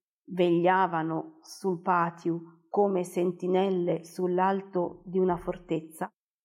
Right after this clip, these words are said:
gli altri, prima di addormentarsi, raccontavano storie dei primi abitatori dei nuraghes, e l'albino sosteneva che questi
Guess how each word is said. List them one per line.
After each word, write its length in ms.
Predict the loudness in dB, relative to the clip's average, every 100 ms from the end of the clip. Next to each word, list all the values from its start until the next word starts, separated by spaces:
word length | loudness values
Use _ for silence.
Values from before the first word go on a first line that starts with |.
| _ -2
gli 160 | 2
altri, 580 | 4 4 -2 -4 -6 -6 _ _ _ _ _
prima 380 | 0 2 4 4
di 100 | 2
addormentarsi, 1040 | 0 0 -2 0 0 0 0 -2 -6 -10 -12 _ _ _ _
raccontavano 1120 | -4 -4 -2 2 4 4 2 2 0 0 -2
storie 720 | -4 -4 2 2 2 0 -2 -6 _ _ _ _ _ -14
dei 400 | 0 2 2 0
primi 400 | 2 4 4 4
abitatori 840 | 2 0 -2 0 2 2 0 -2
dei 180 | 2 4
nuraghes, 720 | 4 2 0 -2 -4 -6 -8 -12 -12 _ _ _ _ _ 0
e 120 | 2
l'albino 880 | 4 2 0 0 2 2 0 -4 -18
sosteneva 1120 | -6 0 0 2 4 6 4 2 -2 -4 -12 _
che 240 | -4 -4
questi 640 | 2 2 2 -4 -4 -4